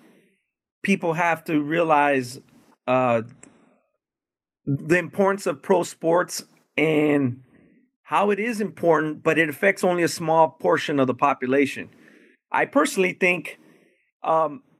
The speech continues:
physical activity with kids and people that are not gonna play pro sports is more important. So, like, if a kid is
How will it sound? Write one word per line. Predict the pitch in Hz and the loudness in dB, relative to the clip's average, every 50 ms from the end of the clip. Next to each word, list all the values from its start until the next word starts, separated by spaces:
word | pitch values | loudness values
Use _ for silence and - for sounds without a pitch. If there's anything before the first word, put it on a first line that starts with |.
| _ - | _ -2
physical | - 208 190 180 190 - 190 196 | 0 0 0 0 -4 -4 -2 0
activity | 190 185 170 - - 220 208 196 175 - 196 196 196 196 196 196 - _ _ _ _ _ _ _ _ _ _ _ - _ _ | 0 0 -2 -2 -2 -2 0 0 0 0 0 0 0 -2 -4 -6 -10 _ _ _ _ _ _ _ _ _ _ _ -20 _ _
with | - 156 156 165 156 - - - | -6 0 2 2 2 0 -4 -12
kids | - - 214 202 202 196 196 185 170 - - _ _ _ _ _ _ _ _ - | -6 -2 0 2 2 0 -2 -4 -8 -18 -18 _ _ _ _ _ _ _ _ -4
and | 156 156 147 147 143 143 | -2 0 0 0 -2 -4
people | - - 214 202 202 202 | -4 -2 -2 0 0 0
that | 170 175 | 0 0
are | 170 170 | 0 0
not | 165 180 208 240 - | 0 0 -2 -2 -2
gonna | 220 208 - | -2 -4 -2
play | - 196 175 160 | -2 -2 -2 -2
pro | - - - 170 156 | -2 0 2 2 2
sports | 160 - _ - 170 160 147 - - | 2 -2 _ 0 2 2 0 0 -6
is | 139 131 | -6 -2
more | 156 156 156 156 | 0 2 4 4
important. | 147 127 - 175 180 156 127 110 - | 2 0 -2 0 0 0 0 -2 -4
So, | - 175 | -2 -2
like, | 160 156 160 151 - | 0 0 0 -2 -2
if | 147 170 | -6 -8
a | |
kid | 160 - - 226 214 - | -6 -2 2 4 4 4
is | - 135 135 | 4 0 -2